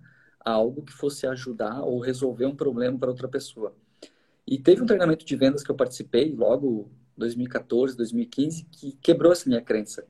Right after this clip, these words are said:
E aí eu não conseguia mais fazer vendas se eu não tivesse ajudando as pessoas. Que tem a ver com o que você falou ali de,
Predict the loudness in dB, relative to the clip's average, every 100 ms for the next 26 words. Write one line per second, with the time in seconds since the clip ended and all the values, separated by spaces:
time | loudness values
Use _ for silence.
0 | _ _ _ -20 -20 _ _ _ 6 8
1 | 8 6 2 -2 -4 -10 -4 -4 -2 -4
2 | -6 -4 -4 -2 -4 -4 -8 -12 -18 -14
3 | -10 -10 -4 -4 -2 -6 -4 0 0 0
4 | -8 -12 -8 -8 -8 -12 _ _ _ -2
5 | 0 -2 -8 -8 -6 -2 0 4 4 2
6 | -2 -2 -2 -4